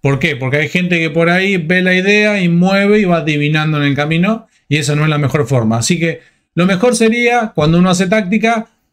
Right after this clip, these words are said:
ver el ejercicio, tomar un momento y hasta no estar cien por ciento seguro, hacer la jugada. Hasta ahí todo más o menos bien. Pero ¿qué sucede? Después en las partidas cuesta que vean la táctica o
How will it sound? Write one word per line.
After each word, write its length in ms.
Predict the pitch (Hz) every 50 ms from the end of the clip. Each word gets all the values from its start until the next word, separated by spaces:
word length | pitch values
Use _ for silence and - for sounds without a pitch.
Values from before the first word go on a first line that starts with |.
| _ _ _ _
ver 220 | - 160 208 226 226
el 100 | 220 202
ejercicio, 560 | 175 180 185 175 - 214 214 - 196 180 -
tomar 220 | 156 147 170 190
un 60 | 208
momento 600 | 196 190 196 196 208 208 208 208 175 208 208 214
y 120 | 190 175 151
hasta 200 | 131 - 156 160
no 140 | 185 220 220
estar 240 | 220 214 208 196
cien 260 | 180 - 208 208 214 175
por 140 | 175 165
ciento 260 | - 180 190 185 175 160
seguro, 640 | - 151 151 165 190 208 214 226 240 233 226 - _ _ _ _
hacer 340 | - 226 220 220 - 226 220
la 120 | 202 180
jugada. 540 | 180 - 160 139 127 117 113 113 113 127 - _ _ _ _ _ _
Hasta 240 | - 254 226 226 269
ahí 240 | 269 277 302 294 220
todo 240 | 277 269 254 247 226
más 180 | 226 220 214
o 60 | - 214
menos 240 | 208 208 202 185
bien. 280 | 175 160 131 120 113 - - _ _ _
Pero 180 | - 208 233 233
¿qué 80 | 262 254
sucede? 600 | 226 254 226 214 196 170 147 131 123 120 - _ _ _ _ _ -
Después 280 | 208 220 220 233 285
en 80 | 285 269
las 60 | 233
partidas 760 | 233 240 226 226 269 269 269 262 254 247 233 226 - - _ _
cuesta 560 | - 262 277 247 226 - - 190 185 180 -
que 100 | - 175
vean 220 | 175 180 175 170
la 160 | 170 165 156 -
táctica 540 | 185 175 180 180 175 160 170 196 196 196 -
o 400 | 208 226 240 247 247 233 240